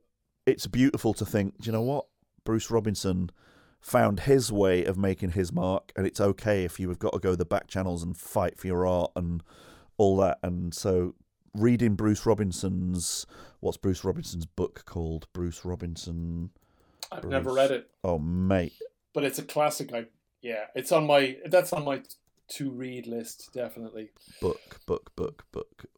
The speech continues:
Speaker 1: I, I know I'm being really unprofessional here, but it's a podcast. We're not on a, we're not,
Speaker 2: I
Speaker 1: uh,
Speaker 2: mean, you really think, I really think you should have done your research before this. I mean, it's just
Speaker 1: Firstly, he's actually got,
Speaker 2: Slap.
Speaker 1: you can buy the screenplay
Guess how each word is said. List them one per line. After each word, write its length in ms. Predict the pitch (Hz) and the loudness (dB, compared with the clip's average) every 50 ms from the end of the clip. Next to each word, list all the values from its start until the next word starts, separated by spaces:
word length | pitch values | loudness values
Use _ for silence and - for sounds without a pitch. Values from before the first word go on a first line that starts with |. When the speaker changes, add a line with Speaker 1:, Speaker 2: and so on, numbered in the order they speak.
| _ - - | _ -10 -10
Speaker 1:
I, 100 | 90 - - _ - | -10 -10 -10 _ -6
I 80 | 95 | -4
know 200 | 92 92 92 92 | -2 0 2 2
I'm 100 | 92 90 | 2 2
being 180 | 85 92 87 87 | 0 -2 -2 -2
really 200 | 87 85 85 87 | -2 -2 -2 -2
unprofessional 540 | 87 85 - - - - 90 - - 82 85 | -4 -6 -6 -8 -10 -10 -10 -10 -10 -10 -8
here, 200 | 90 87 90 90 | -8 -8 -8 -8
but 220 | - 87 87 - _ _ _ - _ _ _ _ _ - | -6 -6 -8 -8 _ _ _ -20 _ _ _ _ _ -12
it's 160 | - - - | -8 -6 -6
a 20 | 120 | -4
podcast. 600 | - 110 95 - - - 95 98 104 - - - | -2 -2 -2 -2 -2 -4 -4 -4 -4 -6 -8 -6
We're 100 | 90 92 | -4 -4
not 140 | 90 90 - | -4 -4 -4
on 120 | 95 95 | -4 -6
a, 80 | 98 - - | -6 -6 -6
we're 120 | - 95 92 | -6 -6 -4
not, 160 | 95 - - - | -4 -6 -6 -6
Speaker 2:
I 40 | |
Speaker 1:
uh, 120 | 95 92 92 | -6 -4 -2
Speaker 2:
mean, 160 | 92 139 139 | -2 0 0
you 140 | 139 139 143 | 0 2 4
really 260 | 147 170 175 165 151 | 4 4 4 4 2
think, 320 | - - 165 160 156 - - - | 2 0 -2 -4 -4 -4 0 2
I 60 | 156 156 | 4 4
really 200 | 156 175 170 160 | 4 4 0 -2
think 180 | 160 156 - - | -4 -4 -6 -4
you 140 | 147 139 131 | -4 -4 -4
should 200 | 123 - - 139 | -6 -8 -8 -8
have 60 | 131 131 | -8 -8
done 80 | 131 123 | -8 -8
your 80 | 120 | -8
research 440 | 117 127 127 - - 135 123 - - - | -10 -10 -10 -8 -6 -8 -8 -8 -12 -20
before 260 | 117 - 120 117 117 | -12 -8 -8 -6 -6
this. 320 | 120 120 120 - - - - | -6 -8 -8 -12 -16 -14 -14
I 60 | 123 | -14
mean, 240 | 123 120 117 113 113 _ _ _ _ _ _ _ _ | -12 -12 -14 -14 -16 _ _ _ _ _ _ _ _
it's 100 | - - | -18 -14
just 380 | - 135 - - - - - | -12 -12 -12 -12 -12 -12 -2
Speaker 1:
Firstly, 480 | - 135 151 202 180 - 117 110 104 92 | 4 4 6 6 6 4 2 2 2 4
he's 240 | 92 120 117 101 120 | 2 2 2 4 4
actually 400 | 131 - - - - 110 107 98 | 2 2 0 -2 -2 0 0 0
got, 280 | 87 104 98 95 - - | 0 2 2 2 2 -2
Speaker 2:
Slap. 260 | - - - - - - | -8 -20 -20 -10 -6 -4
Speaker 1:
you 100 | 110 104 | -4 -2
can 140 | - 120 | -2 0
buy 200 | 101 120 123 131 | 4 6 6 6
the 100 | 123 107 | 4 2
screenplay 800 | 95 - - - 107 110 117 110 - - 95 87 85 85 - | -2 -6 -2 0 2 2 2 2 0 0 0 0 0 0 -4